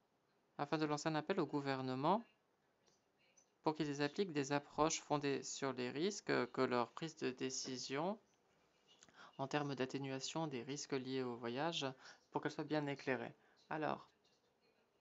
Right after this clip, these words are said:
pour, euh, vous expliquer en quelques mots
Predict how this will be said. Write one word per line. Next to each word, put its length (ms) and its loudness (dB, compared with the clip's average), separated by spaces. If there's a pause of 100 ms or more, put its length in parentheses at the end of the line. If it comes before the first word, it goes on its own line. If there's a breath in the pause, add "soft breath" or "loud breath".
(380)
pour, 320 -4
euh, 180 2 (440)
vous 200 -6
expliquer 320 -8
en 100 0
quelques 300 -2
mots 420 2